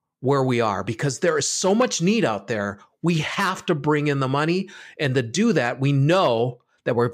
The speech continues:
we've got to invest in major gifts and plan giving and build those relationships with donors." Those are the organizations and the leadership that we like to work with because we know they will be set up to be able to take counsel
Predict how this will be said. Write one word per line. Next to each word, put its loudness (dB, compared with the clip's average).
we've -2
got 2
to 4
invest 0
in 0
major 0
gifts -2
and -2
plan 0
giving 0
and -6
build 4
those 2
relationships -2
with -6
donors." -4
Those 2
are -2
the 4
organizations 0
and -4
the -2
leadership -2
that -2
we 2
like 0
to -4
work -2
with -16
because -4
we 2
know 2
they 2
will 0
be 0
set -2
up -6
to -2
be 2
able 0
to 0
take -4
counsel 0